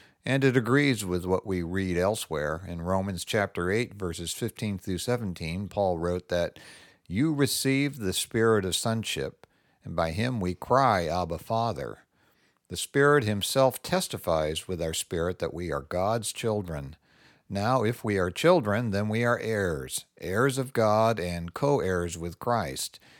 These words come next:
if indeed we share in his sufferings, in order that we may also share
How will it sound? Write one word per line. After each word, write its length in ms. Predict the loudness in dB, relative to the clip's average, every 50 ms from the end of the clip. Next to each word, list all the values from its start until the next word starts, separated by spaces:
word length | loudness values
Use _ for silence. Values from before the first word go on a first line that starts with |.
| -20 _ -8
if 240 | -6 -6 -6 -4 -4
indeed 520 | -4 -2 -2 -2 0 0 2 2 2 0
we 160 | 0 0 -2 0
share 520 | 0 -2 0 2 4 6 6 6 4 4
in 80 | 2 0
his 100 | -2 0
sufferings, 640 | 2 2 2 2 2 -4 -6 -6 -6 -8 -10 -10 -10
in 120 | -10 -8
order 280 | -4 -2 -2 0 0 -2
that 200 | -2 -4 -6 -6
we 160 | -6 -6 -4
may 240 | -4 -4 -6 -4 -4
also 520 | -2 -2 -2 -2 -2 -2 -4 -4 -6 -8 -12
share 500 | -12 -6 -2 -2 -2 -2 -2 -6 -8